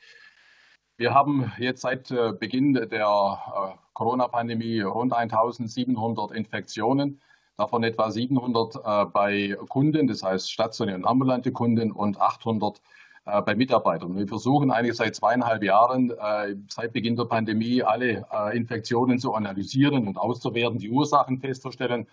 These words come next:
<clears throat> und insbesondere natürlich auch, seit es den Impfstoff gibt, auch da einen Zusammenhang herzustellen. Wir können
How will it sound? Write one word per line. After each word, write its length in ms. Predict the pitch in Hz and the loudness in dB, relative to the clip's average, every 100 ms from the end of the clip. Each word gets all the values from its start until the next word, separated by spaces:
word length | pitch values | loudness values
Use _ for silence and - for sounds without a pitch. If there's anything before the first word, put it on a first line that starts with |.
| _ | _
<clears throat> 160 | - - | -4 4
und 320 | 160 107 107 | 4 4 0
insbesondere 540 | 131 131 127 123 123 | -4 -2 0 0 0
natürlich 420 | 117 117 113 110 | -4 -2 -2 -2
auch, 160 | 110 110 | 0 0
seit 220 | - 110 | -2 -4
es 100 | 110 | -4
den 240 | 107 95 - _ - _ _ | -4 -4 -6 _ -20 _ _
Impfstoff 480 | 131 135 - 135 - | 2 2 2 -2 -2
gibt, 260 | 135 - - | -6 -6 -2
auch 160 | 113 | 0
da 220 | 110 107 131 | 4 6 6
einen 240 | 123 117 113 | 2 -2 -6
Zusammenhang 540 | 104 107 117 120 113 | -4 -4 -2 -2 -2
herzustellen. 680 | 98 110 - 98 95 82 90 | -4 -4 -6 -8 -8 -6 -8
Wir 80 | 117 | -4
können 380 | 139 139 113 | 0 0 0